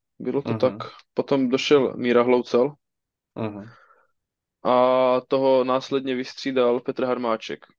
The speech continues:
Speaker 1: který mi zůstal až, až do konce mých studií.
Speaker 2: Jo,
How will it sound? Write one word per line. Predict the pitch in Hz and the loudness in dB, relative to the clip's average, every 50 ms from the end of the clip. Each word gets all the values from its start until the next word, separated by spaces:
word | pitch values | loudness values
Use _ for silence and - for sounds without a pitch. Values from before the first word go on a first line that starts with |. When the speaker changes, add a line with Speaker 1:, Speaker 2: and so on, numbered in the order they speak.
| _ | _
Speaker 1:
který | - 110 110 110 104 110 | -4 -2 0 0 0 -2
mi | 113 110 | -4 -6
zůstal | 110 110 - - - 107 104 98 - | -6 -8 -8 -4 0 0 0 0 0
až, | 110 110 - - - - - - - - - - - - - - - | -2 -4 -4 -10 -14 -14 -14 -14 -14 -16 -16 -16 -18 -20 -20 -14 -10
až | - 117 113 117 | -10 -8 -8 -4
do | 113 110 110 | 0 0 0
konce | - - - 104 107 - - - 101 107 - _ - | 0 0 -4 -4 -4 -4 -4 -4 -4 -4 -6 _ -8
mých | - 110 110 110 - | -4 -4 -4 -4 -4
studií. | - - 113 107 107 104 107 107 _ _ _ _ _ - - - - - - - _ _ _ _ _ _ _ _ _ _ _ _ _ _ _ _ _ _ _ _ _ _ - | -4 -4 -2 0 0 0 -2 -4 _ _ _ _ _ -20 -20 -20 -20 -20 -20 -20 _ _ _ _ _ _ _ _ _ _ _ _ _ _ _ _ _ _ _ _ _ _ -10
Speaker 2:
Jo, | 120 | -6